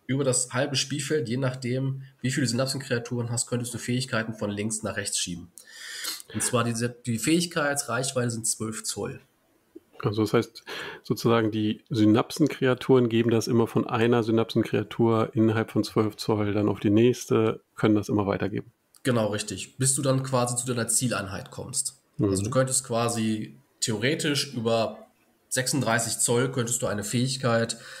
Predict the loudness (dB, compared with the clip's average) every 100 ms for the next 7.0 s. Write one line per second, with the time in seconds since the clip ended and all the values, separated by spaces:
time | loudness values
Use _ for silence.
0 | -18 -12 -2 2 2 2 0 -2 -2 0
1 | 0 -2 -2 -4 -4 -4 0 0 2 2
2 | 2 -2 -2 -2 -2 -2 -2 0 -2 -2
3 | -2 -2 -2 -8 -20 -2 0 0 -2 0
4 | 0 0 0 0 2 0 0 0 2 -2
5 | -2 0 0 -2 -6 -10 -20 _ _ _
6 | _ _ _ -6 2 4 4 0 -2